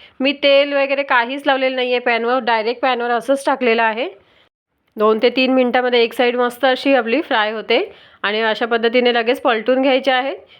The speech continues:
मी ते सगळे पलटून घेतलेले आहेत एका साईडने जेव्हा झाले तेव्हा. आणि त्यानंतर बघा इथे दुसऱ्या साईडनेही मस्त झाले. इथे गॅसची फ्लेम पुन्हा बंद केलेली आहे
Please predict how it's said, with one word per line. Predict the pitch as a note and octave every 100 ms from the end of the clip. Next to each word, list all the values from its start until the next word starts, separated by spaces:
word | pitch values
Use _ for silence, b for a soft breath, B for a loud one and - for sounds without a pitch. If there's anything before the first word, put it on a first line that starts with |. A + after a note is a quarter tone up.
| b
मी | A3+
ते | A#3+
सगळे | C4 B3 C4
पलटून | D4+ C4+ C#4+ C#4
घेतलेले | C#4 C4 C4
आहेत | C4 B3+ C4+ B3+
एका | A3+ A#3
साईडने | A#3+ A#3 A#3
जेव्हा | A#3 A#3+
झाले | A#3+ A3+ G#3+
तेव्हा. | A3 G#3+ G#3 C4+ F#4 B B B B
आणि | F#3+ G#3
त्यानंतर | G#3+ G#3+ A3 A3 G#3+ G#3+
बघा | G#3 F#3
इथे | F3 E3+ E3+ - -
दुसऱ्या | G#3 G#3+ A3+
साईडनेही | A3+ A#3+ A3+ A#3 B3+
मस्त | B3 A3+ A#3+
झाले. | A#3+ A3
इथे | A#3+ A#3
गॅसची | A3 A3 G#3 B3+
फ्लेम | A#3 A#3
पुन्हा | A#3 A#3+ A3+ A#3
बंद | A#3 G#3+ A3+
केलेली | A#3+ A3+ A3+ A#3+
आहे | A3+ A#3